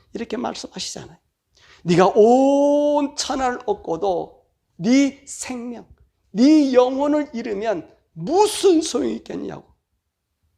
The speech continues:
그러므로 우리는 우리에게 주실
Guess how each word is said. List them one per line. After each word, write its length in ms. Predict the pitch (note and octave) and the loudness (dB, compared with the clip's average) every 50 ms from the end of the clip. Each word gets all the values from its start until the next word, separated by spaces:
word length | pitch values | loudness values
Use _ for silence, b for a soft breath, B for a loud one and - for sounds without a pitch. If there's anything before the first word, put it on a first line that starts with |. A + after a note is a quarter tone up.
| _ _ _ _ _ _ _ _ _ _ _ _ | _ _ _ _ _ _ _ _ _ _ _ _
그러므로 640 | - D#3+ F3+ F#3 F#3+ G3 F#3 F3 E3+ - - - _ | -2 2 4 6 6 6 4 2 0 -4 -12 -20 _
우리는 420 | - E3+ D#3+ F3+ F3 E3+ D3+ D3 - - | -6 -2 -2 0 0 -2 -4 -4 -6 -4
우리에게 360 | G#3+ B3 D4 C#4+ - C#4 C4 | 0 0 0 2 2 -2 -4
주실 400 | - - - - C4+ C4 B3+ - | -4 -4 -6 -4 -4 -4 -6 -8